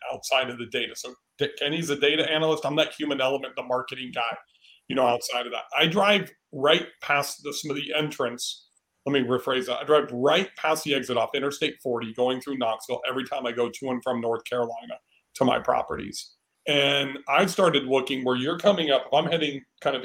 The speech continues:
east on forty through Knoxville, you turn right, uh, to head to Gatlinburg, to head to the Smokies. I'm turning left and going the opposite direction. And it's farther away from the Smokies and Dandridge,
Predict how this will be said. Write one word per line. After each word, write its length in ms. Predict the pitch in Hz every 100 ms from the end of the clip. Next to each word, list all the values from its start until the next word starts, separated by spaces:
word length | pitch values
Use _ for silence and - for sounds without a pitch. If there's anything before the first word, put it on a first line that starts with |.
| -
east 300 | 175 180 -
on 180 | 165 156
forty 300 | 147 135 120
through 220 | - 170
Knoxville, 440 | 160 156 - 143
you 100 | 131
turn 300 | 120 143 127 120
right, 320 | 170 139 - _ _ -
uh, 180 | 139
to 140 | 123 135
head 260 | 135 127 -
to 320 | 139 131 127
Gatlinburg, 500 | 113 165 143 110 110
to 60 | 107
head 140 | -
to 100 | 127
the 80 | 117
Smokies. 560 | - 156 - 120 - _ _ -
I'm 340 | 156 220 196 - -
turning 380 | 165 143 127 107
left 420 | 143 117 - - - _ _
and 180 | 143 135
going 300 | 139 135 120
the 120 | 117
opposite 520 | 123 135 - - -
direction. 540 | - 123 117 - - - _ -
And 460 | 139 135 131 131 135
it's 180 | 151 143
farther 340 | 156 165 170
away 480 | 190 160 170 147 127
from 200 | 127 135
the 60 | 127
Smokies 440 | - 135 - 123
and 140 | 139 135
Dandridge, 680 | 196 233 135 120 - -